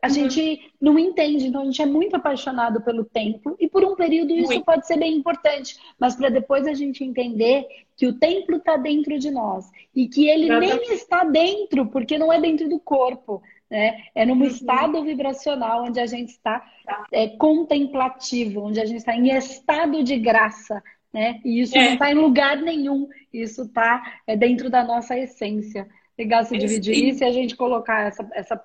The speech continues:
Speaker 2: É.
Speaker 1: porque a gente não pode estar apaixonado pelas paredes, porque isso é apego, e apego
Speaker 2: Exato.
Speaker 1: não é amor. Apego
Speaker 2: É
Speaker 1: é dor.
Speaker 2: isso mesmo.
Speaker 1: Apego é dor.
Speaker 2: E
Speaker 1: Amor
Speaker 2: tudo
Speaker 1: é
Speaker 2: isso
Speaker 1: diferente. Desculpa, pode falar.
Speaker 2: Exatamente.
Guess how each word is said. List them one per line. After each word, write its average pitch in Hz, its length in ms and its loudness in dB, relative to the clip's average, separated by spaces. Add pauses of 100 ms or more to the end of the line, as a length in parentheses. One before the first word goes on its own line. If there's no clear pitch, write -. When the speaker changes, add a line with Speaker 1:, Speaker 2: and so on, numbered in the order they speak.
Speaker 2:
É. 233 260 -6 (360)
Speaker 1:
porque 226 240 0
a 233 40 4
gente 240 180 0
não 285 100 -2
pode 262 200 0
estar 220 200 0
apaixonado 220 720 -2
pelas 226 420 2
paredes, 214 680 0
porque 233 280 -6
isso 233 220 -6
é 226 60 -2
apego, 220 460 0
e 233 80 -2
apego 233 320 0
Speaker 2:
Exato. 240 140 -4
Speaker 1:
não 254 60 -8
é 247 60 -4
amor. 226 320 -4 (720)
Apego 226 340 0
Speaker 2:
É 240 80 8
Speaker 1:
é 330 40 8
dor. 359 80 10
Speaker 2:
isso - 240 6
mesmo. 269 300 -2 (280)
Speaker 1:
Apego 214 360 4
é 226 80 2
dor. 214 180 0
Speaker 2:
E - 280 -2 (520)
Speaker 1:
Amor 233 240 -2
Speaker 2:
tudo 359 340 8
Speaker 1:
é 320 40 4
Speaker 2:
isso 330 260 4 (220)
Speaker 1:
diferente. 202 800 -8 (160)
Desculpa, 214 400 -16 (200)
pode 175 180 -12
falar. 285 200 2
Speaker 2:
Exatamente. 262 680 4